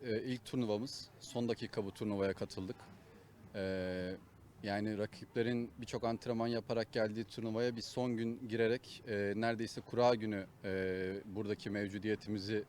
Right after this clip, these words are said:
bir anda, e, rakiplere fark ettirdik. Zor bir gruba düştük. Ee, T G S'yi tebrik ediyorum. Gerçekten bir şampiyon gibi oynadılar.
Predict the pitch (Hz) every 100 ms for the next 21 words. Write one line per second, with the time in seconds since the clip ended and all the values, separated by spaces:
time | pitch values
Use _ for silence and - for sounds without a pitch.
0 | - 104 113 107 104 104 104 113 98 98
1 | 101 - - 107 101 101 92 101 - 104
2 | 135 - - - - - - - 113 127
3 | 156 156 143 127 117 107 - 143 - -
4 | - - - - 104 101 101 98 101 98
5 | 135 - - 110 117 123 131 127 127 131
6 | 131 107 104 107 - - - - - 110
7 | 110 131 - 117 110 - 117 - 123 110
8 | 104 98 90 95 110